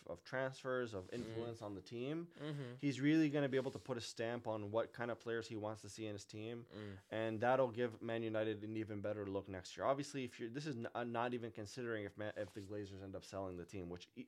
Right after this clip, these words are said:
Speaker 1: could even make the team scarier,
Speaker 2: Mm.
Speaker 1: right?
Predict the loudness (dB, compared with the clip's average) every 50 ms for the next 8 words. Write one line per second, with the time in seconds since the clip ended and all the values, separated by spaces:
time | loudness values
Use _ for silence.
0 | _ _ -12 -8 -4 -4 -2 -2 -2 -4 -6 -8 -14 -20 -20 -20 -20 _ _ -2
1 | -2 -2 -2 -4 -8 -6 -2 -2 0 0 0 -4 -6 -10 -4 2 4 6 6 6
2 | 6 4 2 -2 -6 -10 -16 -20 -20 -20 -18 -14 -10 -10 -6 0 2 4 4 4
3 | 4 0